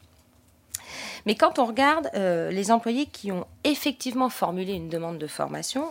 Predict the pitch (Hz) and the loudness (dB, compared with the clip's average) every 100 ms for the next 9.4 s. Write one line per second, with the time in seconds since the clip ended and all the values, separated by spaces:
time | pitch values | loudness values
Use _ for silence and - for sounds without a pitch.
0 | 269 175 165 208 202 294 220 180 180 165 | -4 -4 0 -2 0 0 0 0 -2 0
1 | 175 180 247 - 180 - 175 196 151 143 | 0 0 -4 -4 -4 -2 -2 -2 -4 -6
2 | - 156 143 - - 269 339 - - - | -8 -6 -6 -4 -2 -2 -4 -12 -16 -16
3 | - 156 156 - 180 - 233 240 175 - | -12 -10 -10 -8 -4 -2 0 -2 -2 4
4 | 233 247 185 175 160 160 185 208 175 151 | 4 4 0 -4 -6 -4 0 2 2 -2
5 | - 208 170 156 - 214 160 156 156 160 | -4 -2 -2 -2 -2 0 0 -4 -4 -4
6 | 175 170 - 147 - 262 - - 220 - | -4 -6 -8 -8 -4 -6 -6 -4 -2 0
7 | 202 - - 262 208 170 175 202 226 - | -2 -2 0 2 4 2 2 4 2 0
8 | 160 156 185 185 180 185 208 175 - 151 | -4 0 0 0 0 2 0 0 -4 -6
9 | 147 - 214 | -6 -6 -8